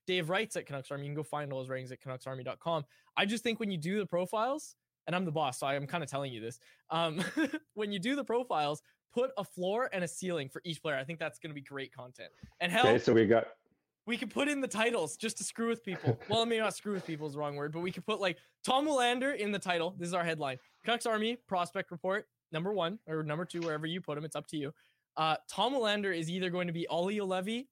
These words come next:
Speaker 1: or Adam Fox, and you just throw that as the headline and see what happens.
Speaker 2: Okay. And then we got Tyler Madden for the center and maybe, uh, a Reed Boucher for the wing or something like that.
Speaker 1: Yes,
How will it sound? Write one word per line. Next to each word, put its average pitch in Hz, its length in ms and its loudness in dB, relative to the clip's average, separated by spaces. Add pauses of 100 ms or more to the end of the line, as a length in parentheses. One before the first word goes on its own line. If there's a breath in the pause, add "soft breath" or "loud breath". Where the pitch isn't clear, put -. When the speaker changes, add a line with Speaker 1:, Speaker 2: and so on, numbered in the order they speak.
(120)
Speaker 1:
or 175 460 2
Adam 156 200 2
Fox, - 600 -6
and 165 80 -2
you 165 60 -2
just 151 120 -10
throw 175 200 0
that 160 160 0
as 147 100 -6
the 139 80 -8
headline 131 340 -6
and 123 100 -12
see - 220 -6
what 127 140 -4
happens. 117 260 2
Speaker 2:
Okay. 104 240 6 (580 loud breath)
And 101 80 8
then 104 80 10
we 101 80 12
got 104 160 10
Tyler 120 320 12
Madden 113 360 12
for 117 100 8
the 104 80 12
center 110 500 10
and 101 240 12
maybe, 95 460 12
uh, 92 300 12
a 104 80 12
Reed 107 260 12
Boucher 127 480 12
for 120 140 6
the 104 100 12
wing 110 260 12
or 131 80 10
something 131 240 6
like 131 140 8
that. 143 140 8
Speaker 1:
Yes, 202 240 0